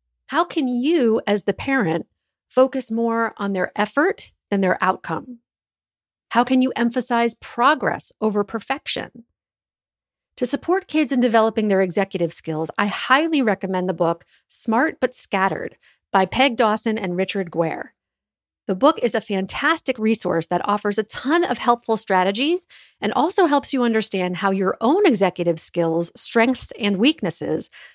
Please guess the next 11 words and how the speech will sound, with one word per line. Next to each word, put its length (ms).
play 180
a 60
part 300
in 60
how 220
you 280
interact 560
with 380
and 280
react 460
to 600